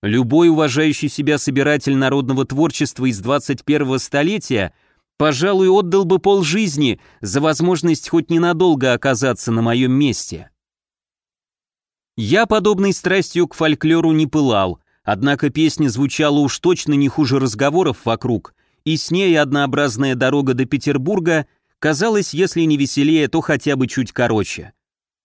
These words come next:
Но под конец почему-то затянулась. За окнами всё так же проплывали голые деревья и столбы. Никаких станций до самого Охтинского вокзала не предвиделось, однако поезд всё больше и больше сбрасывал ход,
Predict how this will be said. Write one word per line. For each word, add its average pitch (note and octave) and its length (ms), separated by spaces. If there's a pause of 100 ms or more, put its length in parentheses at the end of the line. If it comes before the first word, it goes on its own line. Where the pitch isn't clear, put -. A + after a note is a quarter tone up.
(160)
Но A2 200
под - 180
конец F3 420
почему-то E3 480
затянулась. D3 840 (400)
За A#2+ 260
окнами D#3+ 440
всё D3+ 200
так D#3+ 240
же C3+ 120
проплывали C#3+ 640
голые C3+ 420
деревья C3 480
и A#2+ 40
столбы. A2+ 640 (380)
Никаких F3+ 540
станций G3+ 480
до D3+ 160
самого D#3 440
Охтинского C#3 720
вокзала B2+ 500
не C3 140
предвиделось, C3+ 840 (360)
однако C#3 480
поезд F#3 540
всё - 260
больше G#3 380
и F#3+ 60
больше F3+ 340
сбрасывал C#3 640
ход, - 340